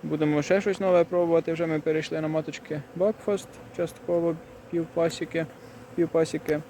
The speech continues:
на Карпатки, деякі там свої маточки. Ну, коротше кажучи, вже якийсь певний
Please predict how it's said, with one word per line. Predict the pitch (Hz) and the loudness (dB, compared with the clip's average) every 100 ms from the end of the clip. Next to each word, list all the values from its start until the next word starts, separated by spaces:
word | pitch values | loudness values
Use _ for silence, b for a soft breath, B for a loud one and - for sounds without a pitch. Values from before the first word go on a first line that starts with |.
| - | -4
на | 151 | -4
Карпатки, | 147 151 - 202 - 180 175 - | -2 -2 2 2 2 -4 -4 -8
деякі | 165 160 156 156 | -2 0 0 -4
там | 156 151 | -6 -8
свої | - 185 214 208 | -6 -2 0 0
маточки. | 180 175 175 170 - | 2 0 -2 -6 -6
Ну, | 180 214 - - - - - - - - - | -4 -4 -8 -20 -20 -20 -20 -20 -20 -18 -10
коротше | - 165 165 | -2 -2 -2
кажучи, | 170 170 165 175 165 - B B B - - | 2 2 4 2 0 -4 B B B -12 -4
вже | 147 156 185 185 - | 0 6 6 6 -2
якийсь | 165 - 180 - - - | -6 2 2 2 -8 -2
певний | 175 170 165 | 0 2 -2